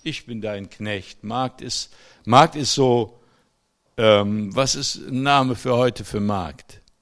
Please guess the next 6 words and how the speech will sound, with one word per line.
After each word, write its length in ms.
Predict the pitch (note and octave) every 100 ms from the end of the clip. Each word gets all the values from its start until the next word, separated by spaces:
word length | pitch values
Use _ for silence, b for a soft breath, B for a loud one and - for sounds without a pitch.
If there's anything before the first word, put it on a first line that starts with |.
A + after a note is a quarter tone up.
| -
Gibt's 260 | A#2+ -
das 240 | A#2+ A2 -
noch? 300 | C3 - - _ _ _ _ _ _ _ _ -
Magd? 540 | F2 G2+ C3+ - - - _ _ _ _ _ _ _ _ _ _ _ _ _ _ _ _ _ _ _ _ _ _ _ _ _ _ _ _ _ _ -
Haus-, 400 | C#3 E3+ - -
Haushaltsgehilfin. 1160 | A#2+ F#3 - B2+ A2 - G2+ G2 F#2 - D2